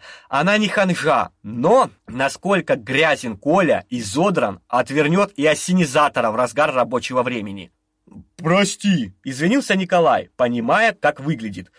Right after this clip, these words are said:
"Я не касаюсь тебя, но поговорить надо. Пока мы одни, и он", указал мужчина на место, куда нырнул Вахрам, "нам не помешает". "Может, искупаешься? Немного омоешься?" с резоном предложила Лиза.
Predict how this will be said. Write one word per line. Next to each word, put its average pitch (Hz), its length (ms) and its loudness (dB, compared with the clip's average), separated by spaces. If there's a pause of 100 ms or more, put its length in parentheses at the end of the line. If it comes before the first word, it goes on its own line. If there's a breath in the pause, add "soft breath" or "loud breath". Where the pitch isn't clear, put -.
(140 soft breath)
"Я 151 260 0
не 233 100 2
касаюсь 202 520 2
тебя, 120 380 -2 (160 soft breath)
но 175 240 -4
поговорить 226 560 2
надо. 135 400 2 (300 soft breath)
Пока 214 320 4
мы 196 140 4
одни, 202 320 2
и 180 440 0
он", 226 340 4 (180)
указал 165 440 2
мужчина 156 360 -2
на 143 60 0
место, 185 360 -2
куда 143 240 0
нырнул 147 320 -2
Вахрам, 123 440 -2 (460 soft breath)
"нам 180 300 4
не 180 80 4
помешает". 180 720 2 (420)
"Может, 302 460 -2 (100)
искупаешься? 277 800 -2 (120)
Немного 277 480 2
омоешься?" 269 640 0 (300)
с - 180 -8
резоном 247 460 0
предложила 180 520 0
Лиза. 160 420 0